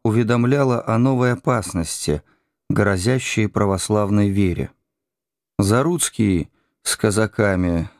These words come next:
задумали посадить на престол Варёнка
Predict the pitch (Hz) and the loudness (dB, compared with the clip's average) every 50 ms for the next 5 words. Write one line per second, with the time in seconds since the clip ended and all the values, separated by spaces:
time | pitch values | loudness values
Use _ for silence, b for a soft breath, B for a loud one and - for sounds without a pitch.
0 | _ _ - 98 92 98 117 131 127 151 160 147 143 127 110 107 - 113 107 - | _ _ -4 -2 0 2 2 2 2 2 2 2 2 2 2 0 -2 -2 -2 0
1 | 120 117 107 120 127 113 - 117 110 101 110 110 107 - - - 147 151 151 139 | 0 0 0 0 0 0 0 0 0 0 0 -2 -2 -2 -2 0 0 0 0 -2
2 | - _ _ _ _ _ _ _ _ _ _ _ _ - - 101 107 127 139 151 | -4 _ _ _ _ _ _ _ _ _ _ _ _ -2 2 2 2 2 2 2
3 | 160 147 104 90 85 - - - 78 87 92 | 2 2 2 0 -2 -4 -4 -4 -4 -4 -6